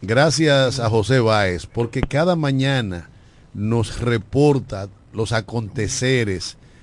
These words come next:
de la provincia de La Romana y de gran parte del este de la República Dominicana. Mira, José,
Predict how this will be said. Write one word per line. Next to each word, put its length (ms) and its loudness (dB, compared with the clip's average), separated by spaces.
de 180 2
la 160 2
provincia 520 0
de 60 -2
La 120 0
Romana 420 -2
y 40 -2
de 100 -2
gran 240 -2
parte 340 -2
del 200 -2
este 440 -4
de 140 -2
la 120 0
República 960 -2
Dominicana. 720 -4
Mira, 260 0
José, 400 0